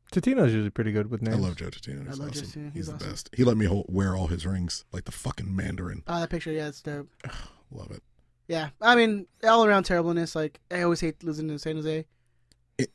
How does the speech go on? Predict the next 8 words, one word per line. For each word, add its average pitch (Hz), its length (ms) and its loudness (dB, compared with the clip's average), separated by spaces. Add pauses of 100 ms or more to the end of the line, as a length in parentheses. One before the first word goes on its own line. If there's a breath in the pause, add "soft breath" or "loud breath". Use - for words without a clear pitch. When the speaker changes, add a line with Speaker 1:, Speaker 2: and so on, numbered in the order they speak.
(140)
Speaker 2:
right? 180 320 6 (260)
Speaker 3:
Whether 214 240 10
Speaker 2:
In 208 100 10
Speaker 3:
it's 180 120 8
Speaker 2:
any 196 120 10
game. 185 100 8
Speaker 3:
preseason, 196 300 2
it's, - 400 -4